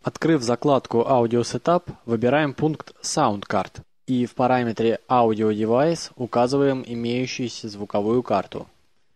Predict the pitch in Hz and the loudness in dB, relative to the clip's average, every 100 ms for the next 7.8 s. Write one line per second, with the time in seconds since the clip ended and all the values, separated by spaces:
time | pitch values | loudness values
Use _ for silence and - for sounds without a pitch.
0 | _ _ _ 113 - 143 131 123 - 135 | _ _ _ -12 -2 2 2 0 0 2
1 | 127 - 117 120 120 113 107 107 113 110 | 2 -2 0 2 2 0 -2 -2 0 -2
2 | 107 117 117 135 160 113 92 - 107 104 | -4 -4 -2 0 0 -2 -6 -6 -4 0
3 | 139 143 127 - _ 139 147 - - - | 0 2 -2 -6 _ -4 -4 -6 -16 -20
4 | _ 123 120 117 - 135 151 - 127 113 | _ 4 4 2 0 0 0 0 4 4
5 | 101 - - - _ - 123 - 123 120 | 2 -4 -16 -18 _ -10 -4 2 2 2
6 | 113 110 110 107 - 117 117 117 156 170 | 0 -2 -2 -2 -6 -6 -4 -2 2 2
7 | 170 - 120 135 139 135 127 123 | 0 -10 -4 0 2 2 -2 -4